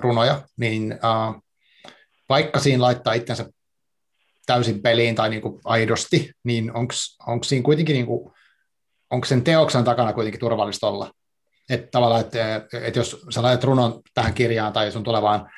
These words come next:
kokoelmaan, niin, niin tavallaan, et jos mä sit kat-, luen sen tai joku to-, toinen lukee sen, niin se, äh, tavallaan se,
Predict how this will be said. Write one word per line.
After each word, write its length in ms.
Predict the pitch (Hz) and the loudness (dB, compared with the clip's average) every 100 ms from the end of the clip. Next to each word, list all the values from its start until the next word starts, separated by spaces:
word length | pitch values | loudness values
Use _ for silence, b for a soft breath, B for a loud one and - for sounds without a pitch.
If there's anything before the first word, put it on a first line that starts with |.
| B | B
kokoelmaan, 520 | - 110 107 104 104 107 | -4 0 2 2 -2 -2
niin, 240 | 107 - _ _ _ _ - | -6 -8 _ _ _ _ -4
niin 80 | |
tavallaan, 340 | 117 110 104 101 | 2 4 4 2
et 60 | - | -2
jos 180 | 113 - | -4 -2
mä 80 | 113 | -2
sit 120 | 120 - | -2 -2
kat-, 80 | 139 | 0
luen 260 | 147 143 131 | 4 4 4
sen 220 | 143 120 | 2 0
tai 120 | - 113 | -6 -6
joku 160 | 117 | -6
to-, 160 | 123 123 | -4 -4
toinen 220 | 123 117 110 | -2 -2 -2
lukee 280 | 113 110 | -2 -2
sen, 160 | 104 104 | -4 -6
niin 80 | 107 | -6
se, 220 | 107 104 - _ _ _ - | -6 -6 -10 _ _ _ -6
äh, 240 | 110 104 104 - _ B B | -2 -2 -4 -10 _ B B
tavallaan 260 | 117 113 110 | -2 0 0
se, 240 | 117 - | -2 -4